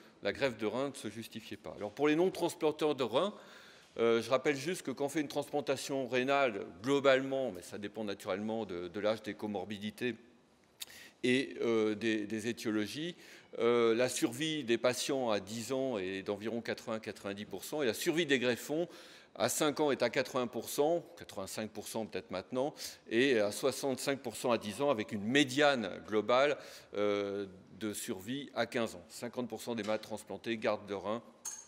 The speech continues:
pendant, euh, quinze ans. Donc que sait-on, euh, actuellement en termes de, euh, transplantation rénale dans, dans l'amylose, qui pourrait nous permettre de déboucher éventuellement sur des recommandations, mais vous allez voir que les données sont quand même encore très fragiles.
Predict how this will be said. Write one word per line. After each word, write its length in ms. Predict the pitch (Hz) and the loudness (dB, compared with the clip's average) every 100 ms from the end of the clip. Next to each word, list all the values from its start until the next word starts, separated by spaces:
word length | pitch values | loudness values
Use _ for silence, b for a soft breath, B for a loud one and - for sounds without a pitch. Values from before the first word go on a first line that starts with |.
| - - | -12 -8
pendant, 340 | 95 110 127 - | -4 -2 -2 -6
euh, 380 | 120 110 104 95 92 | -2 0 0 -4 -4
quinze 220 | 117 101 | -4 -4
ans. 100 | - - _ B B B B B B B - - _ _ _ _ _ _ _ - | -8 -20 _ B B B B B B B -20 -20 _ _ _ _ _ _ _ 4
Donc 240 | 175 175 | 4 6
que 100 | 214 | 4
sait-on, 640 | 196 196 196 196 190 170 - | 6 4 2 4 4 2 0
euh, 720 | 123 131 123 117 117 120 123 127 | 2 4 4 4 4 2 -2 0
actuellement 840 | 135 - 135 131 143 139 131 120 | -2 2 2 4 2 2 2 0
en 80 | 123 | -2
termes 320 | - 135 123 | 2 2 2
de, 100 | 104 | 2
euh, 680 | 110 113 107 104 104 104 101 - - - | 2 2 2 4 4 2 -2 -8 -20 -12
transplantation 680 | - 120 127 123 117 - 113 | -10 -6 -4 -2 -4 -2 -2
rénale 280 | 113 120 | 2 0
dans, 200 | 110 98 | 2 -2
dans 180 | 95 107 | -2 0
l'amylose, 720 | 104 104 107 131 180 175 101 | 2 2 0 2 2 2 -4
qui 120 | - 110 | -10 -6
pourrait 260 | 104 110 | 2 2
nous 220 | 110 113 | 2 -2
permettre 360 | 113 127 120 120 | -2 0 2 0
de 80 | 104 | -2
déboucher 540 | 101 127 143 135 156 | -4 -4 -6 -4 -2
éventuellement 520 | 143 117 113 120 127 | 0 -2 -4 -4 -4
sur 200 | 127 101 | -6 -6
des 80 | 107 | -4
recommandations, 680 | 104 107 110 110 107 - 120 | -4 -4 -4 -2 -4 -4 -6
mais 80 | 98 | -6
vous 220 | 92 92 | -8 -10
allez 100 | 92 | -6
voir 220 | 107 107 | -4 -6
que 60 | 95 | -8
les 40 | |
données 240 | 90 98 | -10 -8
sont 160 | 101 90 | -10 -12
quand 160 | 85 95 | -12 -10
même 100 | 95 | -10
encore 240 | 98 95 | -12 -14
très 140 | - | -14
fragiles. 540 | 120 131 113 151 180 | -4 -2 -2 -2 -2